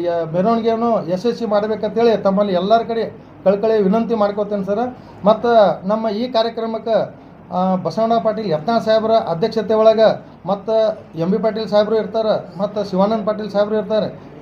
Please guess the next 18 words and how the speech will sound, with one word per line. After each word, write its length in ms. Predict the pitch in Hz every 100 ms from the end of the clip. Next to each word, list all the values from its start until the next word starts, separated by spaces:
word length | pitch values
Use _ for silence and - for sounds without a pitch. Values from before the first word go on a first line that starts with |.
| 170
ಈಜುಗೌಡ್ರು 420 | 196 214 214 220
ಇರ್ತಾರೆ, 380 | 202 202 220 202
ಎಲ್ಲ 320 | 143 160 202 254 262 - 156
ಮತ್ತು 200 | 185 185
ಸುನೀಲ್ 240 | 208 226
ಗೌಡ್ರು 220 | 214 214
ಇರ್ತಾರೆ. 540 | 208 202 214 202 139 - - -
ಎಲ್ಲ 220 | 170 220 269 269 226
ನಮ್ಮ 280 | 180 196 220
ಇದ್ರಾಗ 300 | 226 208 220 -
ಪ-, 380 | 196 202 185 226
ಪಕ್ಷ 240 | 233 - 233
ಭೇದ 260 | 220 190 220
ಭಾವ 220 | 214 220
ಮಾಡಿಲ್ಲ 320 | 208 196 214
ಸರ್. 400 | 202 202 208 208
ಎಲ್ಲ 340 | 151 160 185 220
ನಮ್ಮ 280 | 208 208